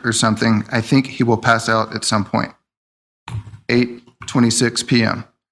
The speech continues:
From user J D, "I flushed a lot of it down the toilet, but don't be mad at me." Eight twenty-seven P M.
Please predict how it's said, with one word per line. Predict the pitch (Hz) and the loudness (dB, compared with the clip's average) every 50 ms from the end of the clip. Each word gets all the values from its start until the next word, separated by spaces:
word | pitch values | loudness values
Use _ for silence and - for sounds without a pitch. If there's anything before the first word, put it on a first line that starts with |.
| _ - - _ _ _ _ _ _ _ _ _ | _ -18 -18 _ _ _ _ _ _ _ _ _
From | - 127 | 4 4
user | 127 131 123 127 120 | 4 6 4 2 0
J | 107 110 123 117 117 | 2 2 2 2 2
D, | 107 - - - - _ - - _ _ | 0 -2 -6 -6 -10 _ -20 -20 _ _
"I | - 120 | 0 0
flushed | 117 - - - 131 131 135 - - - | 0 0 0 2 2 2 2 0 -4 -4
a | 127 | -2
lot | 117 113 117 117 117 | 0 2 2 2 0
of | 123 117 | 2 0
it | 127 113 117 | -2 -2 0
down | 117 113 113 113 | 0 2 2 2
the | 107 104 | 0 -2
toilet, | - - 120 117 120 127 131 127 - - - | -2 0 0 2 2 2 0 -2 -4 -12 -6
but | 117 113 110 | -6 -4 0
don't | 120 117 120 117 113 | 2 0 2 2 2
be | 113 113 | 2 4
mad | 107 104 104 104 101 | 4 4 2 0 -2
at | - - | -4 -6
me." | - - - - _ _ _ _ _ - 107 104 - 113 - | -8 -10 -10 -12 _ _ _ _ _ -10 -10 -8 -8 -8 -4
Eight | - 127 131 127 - | 0 0 0 0 -2
twenty-seven | - - 131 123 123 117 - 120 113 110 113 110 107 107 | -2 2 4 4 4 2 2 0 0 2 0 0 -2 -4
P | - - 120 117 | -2 0 0 2
M. | 113 107 101 95 | 2 0 -2 -4